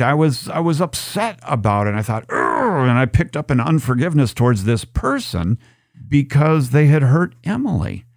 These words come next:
But then after a period of time, my wife informed me that she had forgiven this person.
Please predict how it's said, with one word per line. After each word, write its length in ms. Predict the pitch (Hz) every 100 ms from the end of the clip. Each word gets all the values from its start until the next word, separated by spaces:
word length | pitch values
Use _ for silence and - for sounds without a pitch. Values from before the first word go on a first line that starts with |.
| _ _
But 280 | - 156 -
then 260 | 170 170 -
after 560 | 147 156 - 151 175 -
a 220 | 127 143
period 460 | - 127 135 139 147
of 120 | -
time, 520 | 143 123 104 123 202 _ _ _ _ -
my 180 | 113 131
wife 340 | 117 120 127
informed 500 | 156 - 131 135 113
me 200 | 92 110
that 220 | 156 -
she 420 | - - 95 95
had 280 | 110 82 95
forgiven 840 | - 175 175 - 277 240 131 71 - _ _ _ _ -
this 300 | 98 104 -
person. 640 | - 78 71 - 64 101